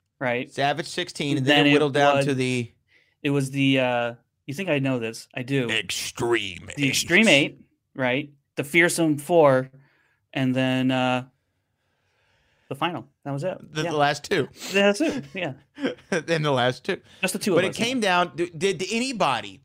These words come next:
Speaker 2: in their bracket, could they have imagined it coming down to Jeff Snyder and Adam Collins? I don't think that anybody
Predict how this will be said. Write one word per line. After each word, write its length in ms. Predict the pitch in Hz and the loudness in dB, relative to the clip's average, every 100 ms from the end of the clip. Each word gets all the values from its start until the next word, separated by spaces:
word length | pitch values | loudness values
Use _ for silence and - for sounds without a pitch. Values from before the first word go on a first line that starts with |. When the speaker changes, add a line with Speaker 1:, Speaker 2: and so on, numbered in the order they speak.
| _ _ | _ _
Speaker 2:
in 180 | 160 185 | -10 -6
their 160 | 185 160 | -4 -4
bracket, 720 | 117 135 131 - - - _ | -4 -4 -4 -8 -14 -16 _
could 180 | 180 180 | -2 0
they 100 | 202 | 0
have 120 | 156 | 0
imagined 760 | 127 127 131 131 107 95 - _ _ _ _ _ _ | 0 -2 -2 -4 -8 -12 -18 _ _ _ _ _ _
it 320 | 156 180 - | -6 -6 -8
coming 360 | - 156 156 135 | -4 -2 -2 -2
down 500 | 127 120 113 113 110 - _ _ - | -2 0 0 -2 -6 -12 _ _ -8
to 200 | 139 120 | -4 -4
Jeff 360 | 101 127 151 - | -2 -2 -2 -4
Snyder 680 | - 135 127 113 107 110 - _ _ _ 123 | -6 -2 0 -2 -4 -10 -14 _ _ _ -10
and 180 | 123 - | -10 -8
Adam 380 | 123 127 139 131 | -6 -2 -4 -4
Collins? 800 | - - 120 120 107 - - - - | -12 -6 -2 -2 -2 -14 -20 -14 -4
I 100 | 202 | 0
don't 180 | 233 - | 0 -2
think 180 | 185 | -10
that 100 | 139 - 185 | -12 -16 -10
anybody 800 | 190 185 139 123 120 113 107 | -8 -6 -2 0 -2 -6 -12